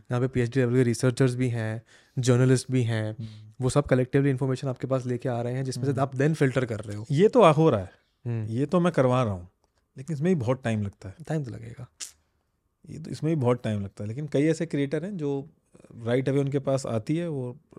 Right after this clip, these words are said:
Speaker 2: right away पढ़ देते हैं, तो वो जो
Speaker 1: नहीं, नहीं, but उसमें फिर आपका इन्वॉल्वमेंट खत्म हो गया ना, आपकी ओरिजिनलिटी तो गायब ही हुई उसमें से, अगर कोई और
Speaker 2: हम्म।
Speaker 1: स्क्रिप्ट लिख के दे रहा है तो।
Speaker 2: हम्म।
Speaker 1: ये मैंने भी किया था।
Speaker 2: अच्छा।
Speaker 1: मैंने पिछले साल एक राइटर रखा,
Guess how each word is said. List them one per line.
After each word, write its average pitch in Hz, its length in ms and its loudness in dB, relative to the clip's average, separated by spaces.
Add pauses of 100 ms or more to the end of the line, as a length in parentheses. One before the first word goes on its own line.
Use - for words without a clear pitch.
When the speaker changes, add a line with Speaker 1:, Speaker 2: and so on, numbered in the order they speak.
Speaker 2:
right 117 160 -4
away 135 140 -2
पढ़ 123 180 0
देते 120 260 -4
हैं, 185 100 -8 (1040)
तो 170 100 4
वो 175 260 4
जो 240 220 0 (280)
Speaker 1:
नहीं, 160 80 4
नहीं, 165 100 6
but 151 120 4
उसमें 160 200 0
फिर 160 80 2
आपका 151 200 2
इन्वॉल्वमेंट 127 380 2
खत्म 110 160 -10
हो 104 180 -6
गया 110 140 -6
ना, 139 120 -6 (480)
आपकी 127 200 2
ओरिजिनलिटी 131 380 4
तो 139 120 -2
गायब 131 240 2
ही 143 60 4
हुई 127 180 4
उसमें 120 180 -4
से, 120 100 -4
अगर 120 80 0
कोई 127 100 -8
और 123 60 0
Speaker 2:
हम्म। 120 100 0
Speaker 1:
स्क्रिप्ट 113 220 -6
लिख 117 120 -6
के 120 80 -6
दे 113 140 -4
रहा 110 100 -6
है 113 60 -8
तो। 113 120 -8
Speaker 2:
हम्म। - 340 -14
Speaker 1:
ये 156 60 10
मैंने 160 160 10
भी 170 100 8
किया 120 180 2
था। 104 40 -2
Speaker 2:
अच्छा। - 500 -14
Speaker 1:
मैंने 117 120 0
पिछले 127 200 0
साल 131 140 4
एक 127 60 2
राइटर 117 260 0
रखा, 113 300 -8